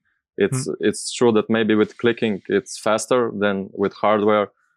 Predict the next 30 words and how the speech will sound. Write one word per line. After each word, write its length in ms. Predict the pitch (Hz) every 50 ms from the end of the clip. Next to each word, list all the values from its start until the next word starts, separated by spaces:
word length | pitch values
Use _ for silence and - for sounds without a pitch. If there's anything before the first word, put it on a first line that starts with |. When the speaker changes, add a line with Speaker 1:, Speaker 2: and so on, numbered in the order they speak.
| _ _ _
Speaker 1:
But 240 | - 92 98 98 -
with 140 | 107 104 -
all 260 | - 110 117 113 107
these 260 | 98 113 110 104 -
V 140 | - 107 113
S 140 | 110 104 -
Ts 220 | - 117 110 104
today, 300 | - - 98 110 107 104 101
you 80 | 101
can 140 | 92 - 98 92
get 160 | 98 95 90
the 60 | 90
same 240 | 87 - 101 92 90
sound 340 | 85 - 90 87 85 85 82 - - -
if 160 | - 85 -
you 80 | 98 95
know 240 | 95 95 92 85 - -
how 120 | 90 85
Speaker 2:
Hmm. 60 | -
Speaker 1:
to 80 | - 92
use 200 | 90 87 82 -
it 100 | 82 - -
out. 220 | 80 85 78 - _ _ _
So 440 | - - - 104 104 101 101 98 92 _ _ _ -
guys, 340 | - 110 107 110 110 101 - -
you 200 | 107 117 120 117
need 200 | 120 120 113 117
only 280 | 117 117 117 113 110 104
headphones 640 | 98 113 113 113 - - - 107 104 107 104 - -
and 340 | - 98 95 92 95 92 85